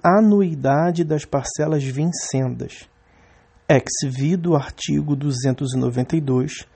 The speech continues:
parágrafos primeiro e segundo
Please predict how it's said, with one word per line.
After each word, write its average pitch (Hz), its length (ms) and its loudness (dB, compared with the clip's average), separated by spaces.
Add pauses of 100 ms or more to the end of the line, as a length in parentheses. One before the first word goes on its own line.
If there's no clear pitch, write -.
(580)
parágrafos 127 760 0
primeiro 139 640 -2
e 123 40 -8
segundo 139 580 -6